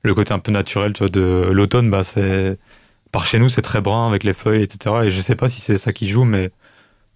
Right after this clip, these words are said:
j'ai, j'ai beaucoup plus de pièces brunes, par exemple, pour l'hiver, l'automne et l'hiver, par exemple,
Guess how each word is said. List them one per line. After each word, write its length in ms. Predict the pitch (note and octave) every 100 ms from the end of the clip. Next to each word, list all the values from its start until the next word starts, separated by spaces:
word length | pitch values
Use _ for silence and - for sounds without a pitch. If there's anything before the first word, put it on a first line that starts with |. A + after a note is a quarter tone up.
| -
j'ai, 240 | F2+ G2+
j'ai 140 | F2+ G2+
beaucoup 280 | F2 B2 B2
plus 180 | A#2+
de 60 | A2+
pièces 220 | - A2
brunes, 320 | F#2+ G2+ B2
par 120 | A2 G2
exemple, 200 | G#2 G#2
pour 100 | G2+
l'hiver, 340 | F#2+ G#2+ A#2 G2+ _ _ _ _ -
l'automne 320 | G#2 G2+ A#2
et 60 | G2+
l'hiver, 280 | F#2+ G#2 A2+
par 160 | G2
exemple, 300 | G2 A2 B2